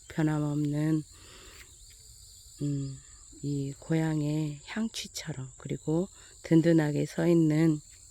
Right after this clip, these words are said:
이 저수지와 정말 그 가뭄에, 가뭄에도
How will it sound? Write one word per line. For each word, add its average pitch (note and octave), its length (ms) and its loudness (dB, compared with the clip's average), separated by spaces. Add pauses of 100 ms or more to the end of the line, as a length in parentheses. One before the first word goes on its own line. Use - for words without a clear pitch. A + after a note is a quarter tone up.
(280)
이 C3+ 340 -2
저수지와 D3 920 -2 (1200)
정말 F#3 400 4
그 F3 200 -4
가뭄에, D#3+ 680 2
가뭄에도 E3 840 2